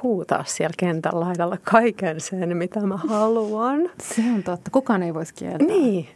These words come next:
Speaker 2: Mm.
Speaker 1: Joo. Tota, mm, paitsi ehkä tuomari. Siellä. <laughs>
Speaker 2: Mitä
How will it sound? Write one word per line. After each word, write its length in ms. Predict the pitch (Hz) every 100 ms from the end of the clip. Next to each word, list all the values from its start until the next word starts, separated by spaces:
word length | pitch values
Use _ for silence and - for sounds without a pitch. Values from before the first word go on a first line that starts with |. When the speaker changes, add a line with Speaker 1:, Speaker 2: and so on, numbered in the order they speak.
| -
Speaker 2:
Mm. 280 | 208 208 208
Speaker 1:
Joo. 340 | 254 220 165 143 - - - - - - -
Tota, 580 | 208 208 - 208 208 208 - _ -
mm, 320 | 220 208 202 147
paitsi 260 | 185 180 175
ehkä 200 | 165 175
tuomari. 580 | - 165 - 196 220 - - - - 180 - -
Siellä. 360 | - 226 214 - - 190 - 165 -
<laughs> 480 | - - - - -
Speaker 2:
Mitä 180 | 233